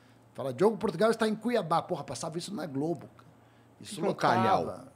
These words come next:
Speaker 1: Calhau é assim, a Globo tinha um projeto chamado A Gente Se Vê Por Aqui,
Speaker 2: Aham.
Speaker 1: que isso era muito legal, cara. Então, acho que nenhum ator pode reclamar disso, cara. Isso era muito generoso.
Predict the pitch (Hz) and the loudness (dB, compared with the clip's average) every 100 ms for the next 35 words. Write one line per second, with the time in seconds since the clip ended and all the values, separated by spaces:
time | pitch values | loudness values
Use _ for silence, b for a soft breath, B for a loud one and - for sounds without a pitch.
0 | - 147 147 180 190 185 - 151 113 - | -10 -4 2 4 4 2 -4 -8 -8 -12
1 | b b b b 131 143 185 151 120 156 | b b b b -2 2 2 0 -4 -4
2 | 151 139 123 110 107 110 123 120 151 151 | -4 -4 -4 -6 -8 -8 -8 -4 -6 -4
3 | 143 135 139 127 120 113 104 113 117 151 | -6 -4 -4 -4 -6 -6 -8 -8 -6 -6
4 | - 143 156 160 156 - 117 - b b | -6 -4 -4 -2 -4 -4 -8 -8 b b
5 | 107 107 90 - - 165 165 185 156 147 | -4 -4 -6 -16 -8 -6 0 0 0 -2
6 | 160 180 170 - 139 120 110 101 - - | 0 0 0 -2 -4 -4 -6 -10 -14 -20
7 | - 123 127 - 160 170 196 233 208 160 | -12 -8 -6 -4 -2 0 0 0 2 0
8 | - 165 180 190 135 156 156 160 151 147 | 0 0 2 2 -2 -2 -2 -4 -6 -2
9 | 156 139 127 120 - 113 107 135 143 151 | -2 -2 -4 -4 -8 -8 -4 -2 0 0
10 | 160 190 202 151 127 107 98 | -2 0 2 4 2 0 -8